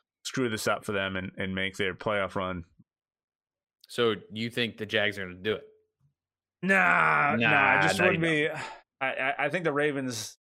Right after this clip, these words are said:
Speaker 1: they play even a smidge of how good they played on Monday, they take this one, but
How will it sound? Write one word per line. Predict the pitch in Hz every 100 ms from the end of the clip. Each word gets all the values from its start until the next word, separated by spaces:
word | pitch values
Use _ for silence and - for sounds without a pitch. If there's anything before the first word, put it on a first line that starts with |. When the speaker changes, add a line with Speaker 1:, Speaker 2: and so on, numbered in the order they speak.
| _ _ _
Speaker 1:
they | - 131
play | 127 139 127 123
even | 123 139 123 117 113 110 _ _ _ _
a | 113
smidge | - 139 139 131 110 - - _
of | 117 104 95
how | 117 110
good | 110 101
they | 101
played | - 110 98 95 - _ _ _ _
on | 107 101
Monday, | 131 107 98
they | 95 95
take | 92 110
this | 95 95 -
one, | 92 87
but | 101 92